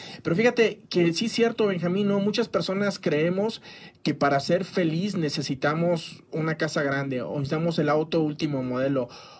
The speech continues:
o necesitamos medio millón de dólares, o no, o necesitamos encontrar la media naranja o la naranja completa, ¿no? Y, y estamos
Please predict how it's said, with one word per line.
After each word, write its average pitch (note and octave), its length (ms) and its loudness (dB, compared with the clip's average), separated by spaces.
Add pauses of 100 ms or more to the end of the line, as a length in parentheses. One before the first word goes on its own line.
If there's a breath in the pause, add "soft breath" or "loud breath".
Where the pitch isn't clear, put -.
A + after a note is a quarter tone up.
(120)
o C#3+ 80 2
necesitamos D3+ 600 0
medio E3 260 2
millón D3+ 360 0
de D3 60 2
dólares, C3+ 500 0
o C#3 240 -6
no, C#3 280 -4
o D3 120 -2
necesitamos C#3+ 560 -2
encontrar D#3 640 0 (400 loud breath)
la C3 200 0
media D#3+ 280 2
naranja D#3+ 480 0
o D3 40 4
la C#3 100 2
naranja E3+ 440 -2
completa, D3 560 0
¿no? C#3+ 220 0
Y, D3 320 0
y D#3 340 0
estamos F#3+ 540 0